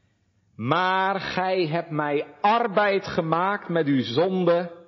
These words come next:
en jullie hebben me vermoeid met je ongerechtigheden."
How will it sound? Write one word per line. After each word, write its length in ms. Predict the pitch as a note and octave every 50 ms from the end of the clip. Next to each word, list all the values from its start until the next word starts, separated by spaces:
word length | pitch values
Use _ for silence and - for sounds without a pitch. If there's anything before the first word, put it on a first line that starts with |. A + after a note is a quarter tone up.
| - - _ _ _ _ _ _ _ _ _ _ _ _ _ _ _ _ _ _ _
en 140 | - B2 C3
jullie 200 | C3+ D3 C#3+ C#3
hebben 220 | C3+ B2+ C3 B2+
me 140 | B2+ B2 A2+
vermoeid 1080 | - A2+ A#2+ B2 A#2+ A#2+ B2 C#3 F#3 A#3 B3+ C4 C4+ - - - - - - - - _ _ _ _ _ _ _ _ _ _ _ _
met 220 | - C3+ D3 C3
je 140 | - E3 -
ongerechtigheden." 1400 | - D#3 D3+ D3 C3+ - C#3+ C3+ B2+ C#3+ D3+ - - B2 - - G#2+ - - G2 F2+ D2+ C#2+ C#2+ C2+ - -